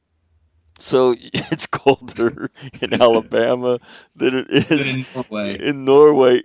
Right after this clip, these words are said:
Speaker 1: inside the Arctic Circle. So congratulations, guys, on that.
Speaker 2: Yeah, hey.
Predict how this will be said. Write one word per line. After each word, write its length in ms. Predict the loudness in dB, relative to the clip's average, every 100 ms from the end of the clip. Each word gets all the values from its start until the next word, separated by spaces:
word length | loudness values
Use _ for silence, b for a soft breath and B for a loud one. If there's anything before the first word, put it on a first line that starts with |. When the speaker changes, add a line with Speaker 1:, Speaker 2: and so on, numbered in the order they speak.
| -4
Speaker 1:
inside 480 | -6 -2 0 0
the 100 | 0
Arctic 280 | 0 0 0
Circle. 400 | -2 -2 -2 -6
So 180 | 0 0
congratulations, 840 | 0 0 4 4 2 0 0 -4 -12
guys, 300 | -12 -12 -16
on 80 | -14
that. 220 | -12 -14 -18 _ _ _
Speaker 2:
Yeah, 160 | -20 -18
hey. 260 | -12 -8